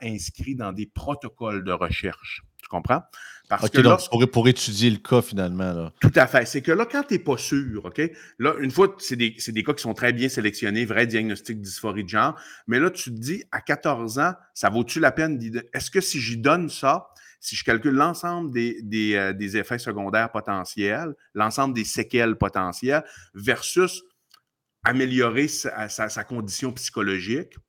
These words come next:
Speaker 1: en faisant en sorte de bloquer la puberté et lui donner plus de temps de déterminer si, quand il va être plus vieux, s'il veut faire une transition de genre ou pas.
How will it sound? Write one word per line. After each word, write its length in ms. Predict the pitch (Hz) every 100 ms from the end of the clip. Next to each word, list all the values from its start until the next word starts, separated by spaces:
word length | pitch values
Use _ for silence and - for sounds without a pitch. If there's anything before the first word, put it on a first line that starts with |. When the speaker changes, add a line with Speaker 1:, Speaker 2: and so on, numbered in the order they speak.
| _ _ _
Speaker 1:
en 100 | 110
faisant 240 | 107 104 107
en 40 |
sorte 180 | 127 117
de 80 | 110
bloquer 340 | 101 107 -
la 120 | 110
puberté 480 | 95 104 101 - 127
et 20 | 117
lui 160 | 101
donner 300 | 98 101 104
plus 320 | 113 113 117
de 100 | 107 95
temps 200 | - 110
de 60 |
déterminer 500 | 101 92 95 101 104
si, 240 | 113 - 113 _ _ _
quand 100 | 101 110
il 60 |
va 80 | 101
être 140 | 98
plus 120 | - 92
vieux, 140 | 113
s'il 140 | 113
veut 100 | 98
faire 160 | 95 104
une 100 | 98
transition 720 | - 95 90 85 104 98 107
de 140 | 101
genre 360 | 92 101 110 101
ou 100 | 101
pas. 320 | 90 123 160